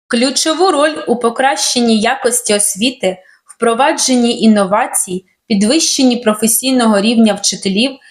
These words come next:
відіграє моніторинг у нашому ліцеї. Він дозволяє ефективно оцінити методи викладання,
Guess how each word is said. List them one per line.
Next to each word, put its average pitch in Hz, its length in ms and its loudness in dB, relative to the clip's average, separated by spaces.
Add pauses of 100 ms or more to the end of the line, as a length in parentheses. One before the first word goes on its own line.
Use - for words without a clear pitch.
(180)
відіграє 220 680 0
моніторинг 240 920 0
у 196 60 -8
нашому 196 460 0
ліцеї. 175 580 -2 (300)
Він 233 260 0
дозволяє 254 680 0
ефективно 294 760 0
оцінити 247 540 0
методи 240 460 0
викладання, 208 800 -2